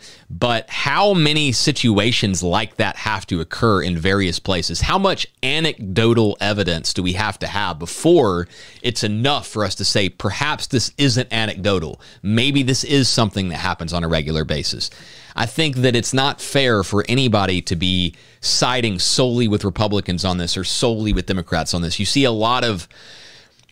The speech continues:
um, you know, literature out there, I guess, um, that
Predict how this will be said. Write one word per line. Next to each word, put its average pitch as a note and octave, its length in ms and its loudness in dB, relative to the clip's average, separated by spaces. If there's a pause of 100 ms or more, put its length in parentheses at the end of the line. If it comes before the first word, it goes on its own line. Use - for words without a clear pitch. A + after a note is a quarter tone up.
(280)
um, F#2 560 0 (140)
you G2 200 2
know, F2 220 2
literature G#2 580 2
out F2 160 0
there, F2+ 140 2
I F2 80 0
guess, F2 400 -4
um, F#2 540 2
that F2+ 400 0